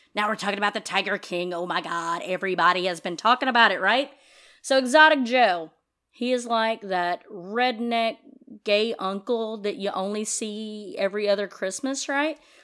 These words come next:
He in jail for murder for hire, and allegedly he's got covid nineteen in jail. So is this the end to the Exotic Joe saga? Somehow I feel that his inbredness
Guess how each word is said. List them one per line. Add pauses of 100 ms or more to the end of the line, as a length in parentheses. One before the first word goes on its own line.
(400)
He
in
jail
for
murder
for
hire, (580)
and
allegedly (100)
he's
got
covid
nineteen
in
jail. (180)
So
is
this
the
end (600)
to
the
Exotic
Joe
saga?
Somehow (600)
I
feel
that
his
inbredness